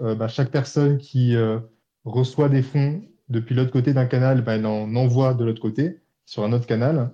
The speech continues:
euh, ça veut dire que, euh, bah, tout le monde qui route un paiement, en fait, touche des frais au passage. Euh,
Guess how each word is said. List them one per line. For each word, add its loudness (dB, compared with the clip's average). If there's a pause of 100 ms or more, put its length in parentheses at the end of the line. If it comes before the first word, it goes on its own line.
euh, -2
ça -2
veut 0
dire 0
que, 2
euh, 2
bah, -2
tout -2
le 6
monde 4
qui -8
route 0
un 2
paiement, 2
en 2
fait, -2
touche 2
des 2
frais -2
au 2
passage. -10 (320)
Euh, 0